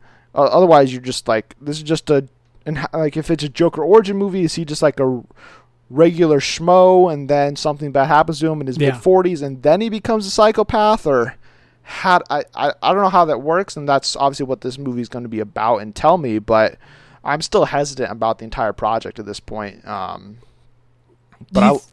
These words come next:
Speaker 1: I like the idea.
Speaker 2: I wonder if they go the Killing Joke route.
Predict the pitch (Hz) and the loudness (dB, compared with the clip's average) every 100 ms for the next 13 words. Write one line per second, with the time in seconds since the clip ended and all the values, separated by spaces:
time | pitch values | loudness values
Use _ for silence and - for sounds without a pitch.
0 | _ 123 147 - 165 143 156 143 52 113 | _ -2 -2 0 0 0 -2 -4 -4 -8
1 | 123 - 202 196 269 311 330 220 196 - | -6 0 2 2 0 0 0 2 0 0
2 | 185 165 170 175 175 143 - - 185 175 | -2 0 4 6 6 2 -2 -2 0 0
3 | 147 123 135 123 - - - 139 | -4 -2 -4 -4 -10 -14 -14 -16